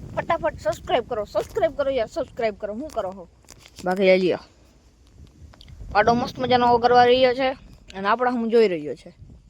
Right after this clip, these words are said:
અને આપણે થાય છે મોડું, એટલે એના પાસે જાશું. હાલો,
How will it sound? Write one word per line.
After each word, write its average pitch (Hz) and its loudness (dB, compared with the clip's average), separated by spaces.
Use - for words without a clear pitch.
અને 165 -14
આપણે 240 -2
થાય 262 -4
છે 262 -4
મોડું, 254 0
એટલે 214 -4
એના 214 -6
પાસે 208 -12
જાશું. 208 -6
હાલો, 233 -10